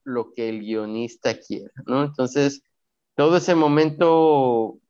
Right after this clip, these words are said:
pues, emotivo me lo arruinó. Em, y bueno, pues yo creo que para mí hasta el colmo fue cuando James Bond se vuelve, tú ya mencionaste algo de unos, este, la, la cuestión de los misiles.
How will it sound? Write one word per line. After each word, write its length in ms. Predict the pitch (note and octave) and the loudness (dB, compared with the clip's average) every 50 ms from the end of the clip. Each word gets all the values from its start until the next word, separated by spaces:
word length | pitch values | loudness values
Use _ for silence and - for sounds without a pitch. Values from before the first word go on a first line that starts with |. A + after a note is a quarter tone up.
| _ _ | _ _
pues, 140 | B2 A#2 | -8 -4
emotivo 640 | C3+ B2+ B2+ B2+ B2 B2 - D3 D3 D3 D#3+ D#3+ D3+ | -2 -2 -2 -2 -2 -4 -4 -6 -4 -2 -2 -2 -2
me 200 | C#3+ C3 B2 A#2+ | -2 -2 -2 -2
lo 160 | A#2 A#2 A#2 | -2 0 0
arruinó. 720 | A#2 A2+ A2 A2 A2+ A#2 A#2 A#2 A#2+ C3+ D#3 F#3+ F#3 - _ _ _ _ - _ _ _ _ _ _ _ _ _ _ _ _ _ _ _ _ _ _ | 0 0 -2 -4 -6 -6 -6 -6 -4 -4 -4 -6 -8 -12 _ _ _ _ -20 _ _ _ _ _ _ _ _ _ _ _ _ _ _ _ _ _ _
Em, 880 | A#2 A#2+ A#2+ A#2 A#2 A2+ A2+ A2 A2 G#2+ G#2+ G#2+ G#2+ G#2 G#2 G2 F#2+ F#2+ _ _ _ _ _ _ _ _ _ _ _ _ - | -8 -6 -4 -2 -2 -2 -2 -4 -4 -6 -8 -10 -10 -12 -12 -14 -16 -18 _ _ _ _ _ _ _ _ _ _ _ _ -8
y 320 | C#3+ C#3+ C#3 C3+ C3 B2+ | -4 -4 -2 -2 -2 -2
bueno, 340 | A#2+ C3 C#3+ E3+ G3+ G#3 - | 0 0 0 0 0 -2 -2
pues 140 | D#3 D3 C3+ | -4 -2 0
yo 100 | D#3 D3+ | 0 0
creo 140 | D3 F#3+ F#3+ | 0 -2 -4
que 100 | E3 F#3 | -4 -4
para 240 | C#3+ - D#3 D3 C#3+ | -2 2 2 2 2
mí 120 | D3 E3 | 2 2
hasta 220 | F3 E3 E3+ G3+ F3+ | 0 0 0 -2 -2
el 120 | D#3 C3 - | -2 -2 -2
colmo 380 | E3+ F3 F#3+ G3+ G3 F3 C#3+ - | -2 -2 -2 -2 -8 -10 -10 -10
fue 180 | F3+ E3+ - | -12 -12 -6
cuando 600 | _ F#3+ F#3 F3+ E3+ D3+ D3 C#3 C3+ B2+ B2 - _ _ _ _ _ _ | _ -4 -4 -4 -4 -4 -4 -2 -2 -4 -6 -8 _ _ _ _ _ _
James 300 | D3+ E3 F#3 F#3+ F3+ - | -2 0 0 0 -2 -4
Bond 320 | D3+ E3 F3+ F#3+ F#3+ F#3 - | -2 0 0 0 0 -4 -4
se 120 | - F3 | -2 -2
vuelve, 420 | D3+ C#3+ E3 F3 F3 E3+ E3 F3 | -2 0 -2 -2 -2 -2 -6 -8
tú 140 | - E3+ E3+ | -8 -4 -4
ya 60 | F#3+ | -4
mencionaste 560 | F#3+ F#3+ F#3 D#3+ - E3+ D#3+ E3+ E3+ E3 - F3+ | -2 -4 -6 -4 -4 -4 -2 -2 -4 -4 -4 -4
algo 200 | F3 E3 F3 D#3+ | -4 -2 -4 -4
de 100 | D#3+ E3 | -4 -4
unos, 260 | E3 E3 E3 D#3 - | -4 -6 -8 -6 -6
este, 340 | D3 B2 - - - C3 C3 | -8 -10 -10 -8 -8 -6 -6
la, 280 | B2+ - D3 C3+ C#3+ C#3 | -4 0 0 2 2 2
la 240 | C#3+ C3+ B2 - - | 0 0 -2 -2 -4
cuestión 320 | - C3 C3 - D#3+ D#3+ | -8 -8 -6 -6 -6 -4
de 80 | E3 E3+ | -4 -4
los 120 | E3 D3+ | -4 -4
misiles. 500 | C3+ B2+ B2+ B2+ D3+ D#3 F3 G3 - - | -4 -6 -6 -8 -8 -8 -8 -10 -12 -14